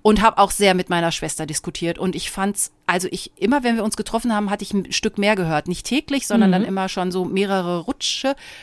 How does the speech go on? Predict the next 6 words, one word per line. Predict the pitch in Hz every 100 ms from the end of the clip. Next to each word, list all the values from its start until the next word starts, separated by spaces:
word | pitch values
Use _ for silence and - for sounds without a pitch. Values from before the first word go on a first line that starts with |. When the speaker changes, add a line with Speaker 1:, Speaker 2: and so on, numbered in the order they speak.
| - - _ _
Speaker 1:
Boah, | - 233 247 226 220 185 180 -
also | 202 196
ich | 165 196
muss | 208 240
sagen, | 170 180 214 302 392 - _ _ _
ich | - 202